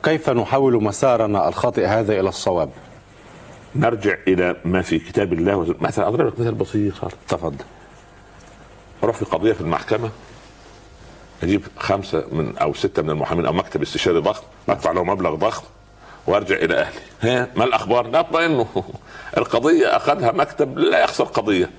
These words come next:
Speaker 2: يعني يتلاعب بالقضاة في طريقة أسلوبه وعرضه وحجته و-، و-، واطمئن. خلاص، صار وكيلي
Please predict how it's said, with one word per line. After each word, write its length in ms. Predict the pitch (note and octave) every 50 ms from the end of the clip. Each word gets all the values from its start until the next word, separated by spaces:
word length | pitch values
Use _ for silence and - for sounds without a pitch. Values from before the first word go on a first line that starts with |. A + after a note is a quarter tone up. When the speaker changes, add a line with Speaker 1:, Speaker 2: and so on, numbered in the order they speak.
| - - - - - -
Speaker 2:
يعني 320 | - D3 D3 C3+ C3 C3 C3
يتلاعب 520 | B2+ B2+ - C3 D3 D3 B2 A#2 G#2+ G2
بالقضاة 400 | G#2 G#2 - - G#2 A2+ B2+ A#2
في 300 | - - - - G2 G2 - - -
طريقة 580 | - G2+ A2 A2+ - - G2 - F#2 F#2 F2+ D#2+
أسلوبه 540 | - - - A#2+ C#3+ B2 A2 B2 A#2 B2 A#2+
وعرضه 560 | F#2 E2 F#2+ B2 C#3 A#2 G#2+ A2+ A#2+ B2 A#2+
وحجته 580 | A2 G2 - - F2+ E2+ E2 B2+ A#2+ - A2+
و-، 220 | A#2+ G#2+ - C#3 A2
و-، 180 | - - - - - - -
واطمئن. 340 | - - - - G2+ G#2 G2 - - - - - - - -
خلاص، 320 | - G#2+ G#2+ - - -
صار 240 | - A#2 A#2 A2+ A2
وكيلي 640 | G#2 G2+ F#2+ - - B2+ C#3 D3 C#3+ D#3 D#3 D3+